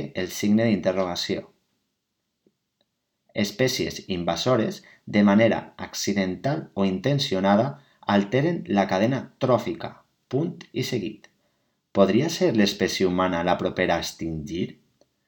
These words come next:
Tanque el signe d'in-, d'interrogació i a part. Què és una espècie en perill d'extinció? Tanque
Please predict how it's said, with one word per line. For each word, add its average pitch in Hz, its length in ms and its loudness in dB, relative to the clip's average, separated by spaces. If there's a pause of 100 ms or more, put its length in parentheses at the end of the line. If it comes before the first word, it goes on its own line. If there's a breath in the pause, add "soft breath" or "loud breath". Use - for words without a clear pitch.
(360)
Tanque 107 480 2
el 87 140 -8
signe 101 320 2
d'in-, 87 240 -6 (160)
d'interrogació 98 800 0 (140)
i 90 160 -2
a 85 120 0
part. - 380 -8 (2250)
Què 190 200 10
és 127 160 2
una 104 200 6
espècie 101 400 0
en 87 120 0
perill 92 240 2
d'extinció? 95 680 0 (500 soft breath)
Tanque 113 340 0